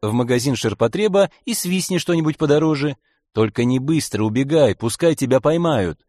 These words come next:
И совесть твоя чиста будет, и в тюрьму сядешь. И я палку срублю за раскрытие преступления. По-моему, неплохая идея».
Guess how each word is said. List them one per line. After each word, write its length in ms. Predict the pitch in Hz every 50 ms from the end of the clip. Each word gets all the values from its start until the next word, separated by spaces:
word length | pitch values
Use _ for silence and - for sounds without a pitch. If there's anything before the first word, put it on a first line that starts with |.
| _ _ _ _ -
И 140 | 107 107 110
совесть 480 | - - 170 185 190 180 180 - -
твоя 220 | - 170 175 170 156
чиста 400 | - - 165 - - 175 165 156
будет, 340 | 147 160 156 160 156 - _ _ -
и 100 | 208 214
в 80 | -
тюрьму 380 | - - 131 104 101 98 101 101
сядешь. 520 | - - 110 101 95 98 95 - - - _ _ _ _ _ _ _
И 100 | - 92
я 260 | 95 104 123 147 156
палку 400 | - 170 165 165 156 - - 165
срублю 460 | 151 - 156 165 156 151 160 170 165
за 80 | 139 160
раскрытие 580 | 160 160 151 - - 156 156 147 - 160 156
преступления. 840 | 147 147 151 - - 165 139 - 156 160 156 151 151 151 147 139 123 _ _ _ _ -
По-моему, 380 | - 170 208 220 220 214 202 202
неплохая 600 | 202 190 - 214 220 - - 175 143 120 123 131
идея». 420 | 123 123 123 104 92 85 78 73